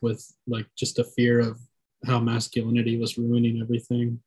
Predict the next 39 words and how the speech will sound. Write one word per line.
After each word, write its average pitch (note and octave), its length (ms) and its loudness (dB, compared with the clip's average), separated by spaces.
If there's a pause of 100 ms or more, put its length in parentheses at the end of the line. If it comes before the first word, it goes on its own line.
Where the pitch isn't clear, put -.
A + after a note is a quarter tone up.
(1300)
And A#2 140 2
that's, A2+ 360 -6
that B2+ 180 2
was A#2+ 160 0
my, A#2 280 2
like, A#2 160 -4
first - 480 0
real B2 320 4
retreat A#2 540 0
into A2+ 220 -2
sonnets A2+ 800 -6 (100)
and A#2 220 -6
trying A#2 260 0
to A2+ 260 -4 (1160)
kind A#2+ 200 4
of A#2 220 -2
explore, A#2+ 520 2
like, A2+ 200 -2 (120)
this A#2+ 240 0
strange A#2+ 1000 2
apocalypse A2+ 760 -4
that A#2 100 -4
I A2+ 100 -4
was, A2+ 440 -6 (560)
that C#3+ 100 8
I D#3 60 8
felt G#3 180 6
was D3 140 4
very C#3+ 180 2
public, C3 400 0
but B2 60 -2
at A2+ 60 -4
the A2 60 -12
same B2 200 0
time B2 200 0
very A2+ 200 -4
intimate A#2 460 -4
to - 120 -8
me. A#2 400 -2